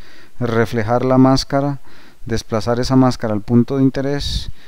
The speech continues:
y ca-, eh, multiplicar la máscara por la imagen que queremos, eh, digamos, filtrar,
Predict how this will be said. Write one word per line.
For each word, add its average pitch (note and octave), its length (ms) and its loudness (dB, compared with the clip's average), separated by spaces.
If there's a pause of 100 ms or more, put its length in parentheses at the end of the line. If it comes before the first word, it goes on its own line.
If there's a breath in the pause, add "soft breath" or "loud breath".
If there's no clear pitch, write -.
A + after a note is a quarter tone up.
(240 soft breath)
y A#2 100 0
ca-, - 240 -10
eh, G2+ 340 -4
multiplicar G#2 560 0
la C#3 100 4
máscara B2+ 420 4
por G2 220 -4
la F#2+ 440 -6
imagen A#2 380 2
que C3+ 80 -6
queremos, A#2+ 880 -2
eh, F2+ 420 -8 (640)
digamos, G#2 420 -2
filtrar, B2 480 -2